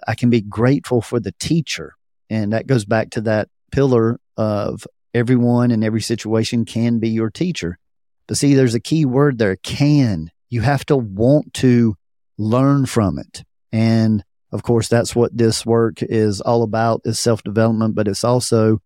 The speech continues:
part of that self-development is growing from our mistakes, our judgments, and those types of perceptions. And it gives us an opportunity when we're put down, when we're not feeling good, to just kind of go through and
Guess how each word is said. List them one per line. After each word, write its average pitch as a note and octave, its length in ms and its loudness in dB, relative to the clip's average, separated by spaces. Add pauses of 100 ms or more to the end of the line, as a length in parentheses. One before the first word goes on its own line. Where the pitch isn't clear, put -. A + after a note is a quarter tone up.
(280)
part B2 120 0
of A2 80 0
that - 60 -4
self-development A2+ 720 -2
is G#2+ 340 0 (120)
growing A#2+ 420 2
from A2+ 460 0
our A2 420 0 (400)
mistakes, A2 640 -2
our A2 220 -4
judgments, A2 720 -2 (120)
and G#2+ 540 0
those A2 240 2
types A2 300 -4
of F#2+ 120 -12
perceptions. G#2+ 880 -2
And G#2 400 -2 (440)
it G2+ 160 -6
gives A#2+ 260 2
us A#2+ 220 2
an A#2 100 2
opportunity A#2+ 600 4
when A#2 320 2
we're B2 120 4
put A#2+ 260 -2
down, A2 380 -2
when B2 240 4
we're C3 80 6
not B2 240 0
feeling A2+ 380 0
good, G#2 340 -2 (480)
to C3 100 0
just B2 240 0
kind C3 220 2
of A#2 160 0
go B2 220 2
through B2 540 4
and A2+ 360 0